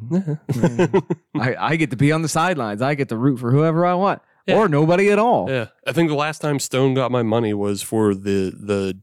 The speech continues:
Speaker 1: Drunken Public or the Punkin' Drublic tour.
Speaker 2: Ah, yes.
Speaker 1: It's the last time they kinda got my money. Um, you know, before that, I think the last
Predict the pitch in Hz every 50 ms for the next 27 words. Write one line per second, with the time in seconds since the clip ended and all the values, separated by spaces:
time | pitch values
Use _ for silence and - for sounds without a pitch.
0 | _ _ - - 110 107 110 113 - 101 98 - - 104 104 104 104 98 - -
1 | 98 98 92 95 95 - - 113 107 - 104 101 98 101 98 98 101 101 - _
2 | - 107 107 107 104 104 _ _ _ _ _ - - - - - 101 107 104 90
3 | - - 110 104 95 - - - _ _ _ _ - - - - - - - -
4 | _ _ _ _ _ _ _ _ _ _ - - - 107 107 113 113 113 - -
5 | 135 123 123 123 120 117 127 123 127 120 127 123 120 123 123 127 127 131 135 135
6 | 139 131 - - - - - - - 107 104 104 107 107 107 107 107 107 104 101
7 | 95 - _ _ _ _ _ _ _ _ _ _ _ _ _ _ _ - 110 107
8 | 107 107 113 120 117 104 - - - - 110 - - 117 113 113 113 110 113 120
9 | 110 98 104 104 - 123 117 107 - 110 104 107 107 107 98